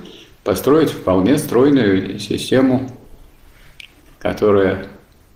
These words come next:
материалистически объясняет развитие общества. Но это была большая задача, потому что для этого надо было, ну, мало того, что проследить всю историю развития человечества за более чем сорок тысяч лет.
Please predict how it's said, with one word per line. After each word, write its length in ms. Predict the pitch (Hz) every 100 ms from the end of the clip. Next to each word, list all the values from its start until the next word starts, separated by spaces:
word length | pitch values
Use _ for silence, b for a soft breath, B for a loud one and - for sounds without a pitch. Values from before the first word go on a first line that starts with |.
| -
материалистически 760 | 95 95 98 92 - 170 -
объясняет 800 | 123 98 95 95 110 127 131 - - - _
развитие 560 | 95 92 90 117 120 101
общества. 540 | 80 73 - - -
Но 320 | - 107 151
это 180 | 175 175
была 300 | 147 151 156
большая 400 | 143 147 139 117
задача, 340 | 107 131 147 110
потому 300 | 98 101 101
что 140 | 107
для 140 | 117
этого 160 | 123 120
надо 220 | 120 110
было, 380 | 113 113 110 113 B B B B B B _ -
ну, 260 | - 92
мало 300 | 92 120 190
того, 160 | 180 117
что 840 | 110 117 104 98 98 98 95 95 -
проследить 540 | 110 110 127 120 113
всю 300 | - 131 120
историю 600 | 120 - 120 98 98 95 - - _ _ _ _ _
развития 500 | 98 117 113 107 113
человечества 920 | 104 113 135 113 87 - 92 - 82 78 - _ _ - _ _
за 140 | 110
более 280 | 107 113 110
чем 240 | 110 110 101
сорок 340 | 113 101 98
тысяч 380 | 117 - 98 98
лет. 380 | 87 76 -